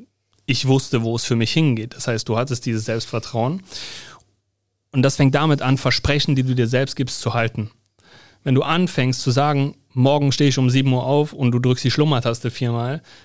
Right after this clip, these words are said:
vergiss es mit dem Selbstvertrauen. Das wird nicht funktionieren, auch bei dir nicht, wenn du jetzt zuhörst oder zuschaust. Wenn du anfängst, deine Versprechen zu halten, "Dann stehe ich auf, dann gehe ich ins Bett, dann gehe ich ins Gym,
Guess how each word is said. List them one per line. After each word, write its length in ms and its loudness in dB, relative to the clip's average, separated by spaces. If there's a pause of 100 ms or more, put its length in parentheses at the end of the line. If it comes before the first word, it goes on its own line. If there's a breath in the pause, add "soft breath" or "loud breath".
vergiss 360 2
es 140 2
mit 120 2
dem 120 2
Selbstvertrauen. 580 -2
Das 200 -2
wird 220 2
nicht 220 2
funktionieren, 500 2
auch 180 -2
bei 140 0
dir 140 4
nicht, 180 2
wenn 120 0
du 80 -2
jetzt 200 -6
zuhörst 380 -2
oder 140 -4
zuschaust. 540 -4 (760 loud breath)
Wenn 260 4
du 100 4
anfängst, 440 2
deine 180 4
Versprechen 460 2
zu 160 0
halten, 420 2 (240)
"Dann 160 4
stehe 220 2
ich 120 0
auf, 300 0
dann 260 4
gehe 120 4
ich 120 2
ins 140 0
Bett, 240 0 (160)
dann 200 4
gehe 120 4
ich 140 2
ins 200 2
Gym, 280 2